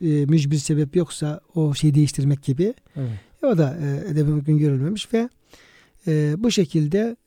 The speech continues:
Speaker 1: e, yani kerahetle caiz dense de kılınmasa daha iyi olur anlamında
Speaker 2: Tabii
Speaker 1: şey yapmışlar
Speaker 2: edebete
Speaker 1: hocam. Edeben.
Speaker 2: uygun olsun diye.
Speaker 1: Evet.
Speaker 2: Şimdi mezheplerde usuller oluyor herhalde. Temel,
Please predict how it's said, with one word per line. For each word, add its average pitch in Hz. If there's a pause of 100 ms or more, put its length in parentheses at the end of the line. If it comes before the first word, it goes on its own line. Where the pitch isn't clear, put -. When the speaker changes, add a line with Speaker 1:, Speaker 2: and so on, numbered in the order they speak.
Speaker 1:
e, 165 (760)
yani 165
kerahetle 170 (100)
caiz 156 (100)
dense 175
de 208
kılınmasa 151
daha 147
iyi 135
olur 175 (240)
anlamında 131
Speaker 2:
Tabii 151
Speaker 1:
şey 143
yapmışlar 131
Speaker 2:
edebete 131
Speaker 1:
hocam. 123
Edeben. 165 (100)
Speaker 2:
uygun 120
olsun 110
diye. 135 (340)
Speaker 1:
Evet. 135 (460)
Speaker 2:
Şimdi 143
mezheplerde 135
usuller 139
oluyor 95
herhalde. 90
Temel, 120